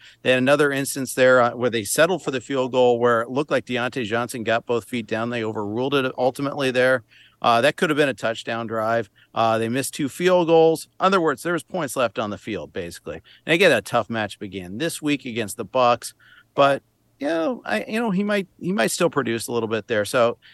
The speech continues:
you can still find him in places, although not so much in super flex leagues, but single quarterback leagues, you know, at least you'd have an alternative to Stafford.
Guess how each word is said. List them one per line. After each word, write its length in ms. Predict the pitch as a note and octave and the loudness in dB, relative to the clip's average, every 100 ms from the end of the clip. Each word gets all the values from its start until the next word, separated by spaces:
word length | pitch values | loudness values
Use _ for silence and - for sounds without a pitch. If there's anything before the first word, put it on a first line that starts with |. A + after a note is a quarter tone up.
| - | -6
you 120 | F#3+ | -4
can 120 | A3 | -2
still 240 | G3 G#3+ - | 2 2 2
find 280 | E3 D3 | 2 2
him 200 | C3 B2+ | 0 -2
in 100 | B2 | -4
places, 760 | A2 A#2 A#2 A#2 B2 A#2 - - | -4 -2 -2 -2 -4 -4 -8 -10
although 380 | A2+ A#2+ A#2 A#2 | -2 0 0 0
not 240 | B2 C3 - | -2 -4 -4
so 100 | A#2+ | -4
much 220 | G#2+ - | -4 -6
in 60 | |
super 260 | G2+ F3+ D3 | -6 -4 -4
flex 320 | - G2+ - | -2 -4 -2
leagues, 180 | G#2+ F#2+ | -6 -6
but 140 | A2 | -10
single 280 | - D3 A2+ | -4 -2 -2
quarterback 460 | - A#2+ G#2+ G#2+ A2 | 0 0 2 -2 -2
leagues, 340 | A#2 G#2+ F#2 - - - _ | -4 -4 -8 -18 -20 -20 _
you 60 | D#3+ | 6
know, 160 | D3 | 6
at 80 | E3 | 6
least 240 | F#3+ G3 | 4 4
you'd 100 | F3+ | 2
have 160 | D#3+ D3 | 4 4
an 60 | C3+ | 2
alternative 600 | B2 - C3+ B2+ A2+ G2 | 0 0 0 0 -2 -6
to 100 | G2+ | -10
Stafford. 480 | - F#2+ F#2 E2 | -8 -8 -10 -16